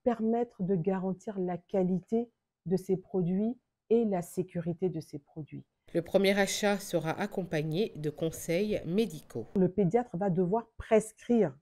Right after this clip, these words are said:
Speaker 1: je dis bien prescrire parce que c'est quelque chose, euh, qui va venir du pédiatre. Il va faire une ordonnance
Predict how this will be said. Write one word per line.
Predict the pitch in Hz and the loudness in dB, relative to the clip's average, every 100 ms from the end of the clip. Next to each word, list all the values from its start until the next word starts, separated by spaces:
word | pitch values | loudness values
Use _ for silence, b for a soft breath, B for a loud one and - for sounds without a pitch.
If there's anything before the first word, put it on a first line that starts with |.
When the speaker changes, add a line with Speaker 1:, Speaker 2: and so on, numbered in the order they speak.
| _ | _
Speaker 1:
je | - | -2
dis | 196 | 0
bien | 208 220 | 2 0
prescrire | - 190 180 - 262 285 285 | 0 -2 -2 -2 0 0 -4
parce | 180 175 | -10 -6
que | 233 262 | -2 -2
c'est | 262 185 | -2 -6
quelque | 180 170 180 | -4 -4 -6
chose, | 165 240 254 - _ _ _ - | -2 0 0 -2 _ _ _ -2
euh, | 185 | 0
qui | 185 202 | 2 4
va | 185 233 | 6 6
venir | 165 226 247 294 | 6 6 6 2
du | 180 175 | 0 0
pédiatre. | 170 202 165 165 - | 2 2 4 2 0
Il | 165 | 0
va | 180 | 0
faire | 185 202 | 0 -2
une | 190 | 0
ordonnance | 170 160 170 196 339 - | 0 0 0 0 0 -4